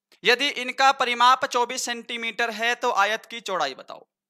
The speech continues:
बहुत आसान है, जैसे मैं करवा रहा हूं ना, बहुत आसान क्वेश्चन है भाई,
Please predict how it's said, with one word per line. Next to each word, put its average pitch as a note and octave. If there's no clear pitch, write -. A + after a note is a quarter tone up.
बहुत A3+
आसान F#3
है, E3
जैसे F#3+
मैं B3
करवा A3
रहा A#3
हूं A#3+
ना, B3
बहुत A#3
आसान A3
क्वेश्चन F#3
है D3
भाई, -